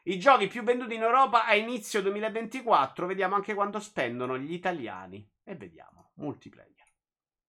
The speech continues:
Porco, non l'avevo letta sta cosa in giro, però. Io seguo le news costantemente. Come cazzo è che mi è sfuggita? Mannaggia. Mannaggia. Allora.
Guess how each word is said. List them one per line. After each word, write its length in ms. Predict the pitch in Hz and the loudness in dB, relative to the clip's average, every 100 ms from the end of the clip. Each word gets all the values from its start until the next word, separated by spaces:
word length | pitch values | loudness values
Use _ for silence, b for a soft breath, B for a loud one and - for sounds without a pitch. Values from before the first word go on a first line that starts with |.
| _ | _
Porco, 440 | - - - 170 _ _ _ _ _ _ _ _ _ _ | -16 -14 -14 -18 _ _ _ _ _ _ _ _ _ _
non 100 | 147 | -6
l'avevo 300 | 196 339 466 | -4 -2 -4
letta 340 | 440 - - 101 | -4 -6 -8 -10
sta 220 | - 107 | -8 -10
cosa 220 | 104 101 | -8 -8
in 100 | 104 | -10
giro, 260 | 101 95 95 | -10 -10 -10
però. 180 | 98 175 | -8 -8
Io 160 | 302 | -8
seguo 280 | - 101 110 | -10 -10 -8
le 100 | 117 | -8
news 360 | 135 131 - - | -8 -8 -12 -12
costantemente. 1000 | 165 160 - 165 165 180 202 104 - 113 | -12 -10 -6 -4 -4 -6 -8 -8 -12 -10
Come 180 | 170 | -10
cazzo 320 | 185 180 - 110 | -8 -10 -10 -10
è 40 | |
che 80 | 104 | -8
mi 120 | 104 | -12
è 40 | |
sfuggita? 560 | 104 - 101 107 98 101 | -14 -20 -20 -18 -16 -14
Mannaggia. 640 | 104 101 98 101 - 98 _ _ _ _ _ _ _ _ _ | -12 -12 -12 -14 -20 -20 _ _ _ _ _ _ _ _ _
Mannaggia. 640 | 131 123 90 80 - - _ _ _ _ _ _ _ _ _ _ _ _ _ _ _ - | -12 -10 -12 -16 -20 -20 _ _ _ _ _ _ _ _ _ _ _ _ _ _ _ -18
Allora. 300 | 113 - | -16 -16